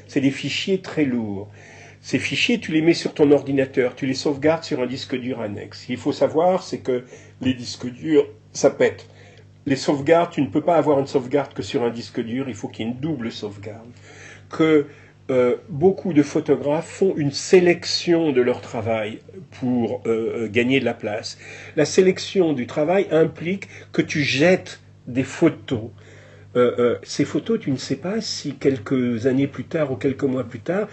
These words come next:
si tu les regardais une deuxième fois, s'ils n'étaient pas bonnes.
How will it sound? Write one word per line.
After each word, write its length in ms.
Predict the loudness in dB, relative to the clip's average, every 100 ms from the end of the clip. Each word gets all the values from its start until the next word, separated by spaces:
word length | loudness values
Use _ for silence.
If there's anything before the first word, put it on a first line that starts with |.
| -12 -20
si 200 | -6 -6
tu 120 | -2
les 200 | 0 2
regardais 580 | 4 4 4 -2 0 2
une 200 | 2 2
deuxième 360 | 0 -2 -2 -2
fois, 240 | 0 0
s'ils 300 | 0 -2 0
n'étaient 240 | 0 0 -2
pas 160 | -4
bonnes. 320 | 2 4 4